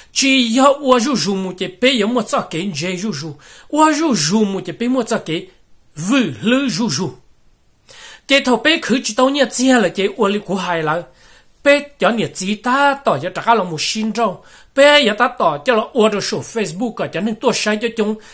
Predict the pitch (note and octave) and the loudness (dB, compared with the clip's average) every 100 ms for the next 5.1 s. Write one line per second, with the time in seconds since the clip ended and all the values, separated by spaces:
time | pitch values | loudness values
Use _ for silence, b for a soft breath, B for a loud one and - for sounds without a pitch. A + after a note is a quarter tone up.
0 | B B C4 A3 A#3+ F3+ - B3+ C#4 - | B B 2 4 2 0 4 2 2 0
1 | A3 G#3+ F3+ A#3+ C4 A#3 E3+ F3 A3+ E3+ | 2 2 0 0 2 0 -2 -4 -2 -2
2 | - D3+ E3+ F#3 F3+ - _ _ _ B | -4 -8 -6 -8 -10 -14 _ _ _ B
3 | B B - F#3 B3+ C4 G3+ G#3 E3 C#3 | B B -2 0 2 2 0 -2 -6 -4
4 | E3+ F#3 G#3+ E3 D#3+ D#3 F3 F#3 F#3+ E3 | -4 -2 0 0 -2 -2 -2 0 0 -2